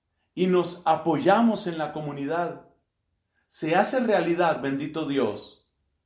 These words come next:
se hace realidad el don pleno del Señor.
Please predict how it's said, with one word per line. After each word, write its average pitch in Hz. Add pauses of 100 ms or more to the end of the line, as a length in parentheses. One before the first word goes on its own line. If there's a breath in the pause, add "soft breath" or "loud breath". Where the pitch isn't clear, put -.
(340)
se 175
hace 190
realidad 196
el 160
don 196
pleno 190
del 156
Señor. 110